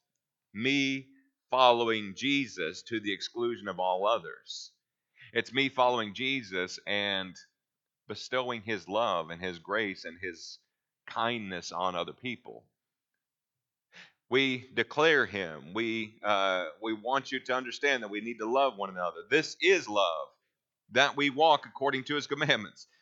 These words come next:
Love equals walking according to his commandment, verse six. "This is the commandment that you've heard from the beginning, that you should walk in it."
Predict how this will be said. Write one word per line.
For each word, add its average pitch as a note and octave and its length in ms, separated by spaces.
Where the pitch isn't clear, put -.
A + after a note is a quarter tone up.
Love A2+ 560
equals G2+ 760
walking B2 420
according A2+ 380
to A2 100
his G2+ 140
commandment, G2 540
verse F2 280
six. - 440
"This C#3 220
is D3 100
the C3+ 80
commandment C#3 460
that A2 120
you've B2+ 140
heard C3+ 200
from A#2 100
the A2 60
beginning, C3 440
that C3 240
you D3 160
should C3 420
walk D3+ 300
in G2 180
it." - 300